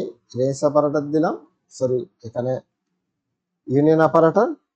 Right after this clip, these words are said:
ডাবল কোটেশন, এখানে আমি কি করে দিব?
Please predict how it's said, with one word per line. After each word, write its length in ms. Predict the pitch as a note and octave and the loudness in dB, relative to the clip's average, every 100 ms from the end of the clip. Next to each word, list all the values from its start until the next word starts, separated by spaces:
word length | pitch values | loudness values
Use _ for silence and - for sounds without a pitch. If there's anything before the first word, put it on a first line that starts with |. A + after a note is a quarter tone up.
| _ _ - A2 | _ _ -10 -2
ডাবল 220 | A#2+ C#3+ D3 | 0 2 2
কোটেশন, 360 | E3 D#3+ G#3 E4+ - _ _ _ _ _ _ _ _ _ - | 0 0 -2 -4 -10 _ _ _ _ _ _ _ _ _ -10
এখানে 200 | A#2+ D3 D3 | -2 0 2
আমি 100 | D3+ D#3 | 0 -2
কি 60 | D3+ D3+ | -2 0
করে 140 | D3 | 2
দিব? 100 | D#3 | 2